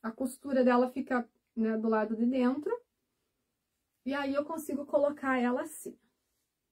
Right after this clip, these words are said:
Dessa forma.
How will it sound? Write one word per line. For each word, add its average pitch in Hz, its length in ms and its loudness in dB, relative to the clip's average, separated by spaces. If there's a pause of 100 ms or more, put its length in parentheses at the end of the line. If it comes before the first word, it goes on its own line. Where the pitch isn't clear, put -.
(3250)
Dessa 240 340 -10
forma. - 260 -8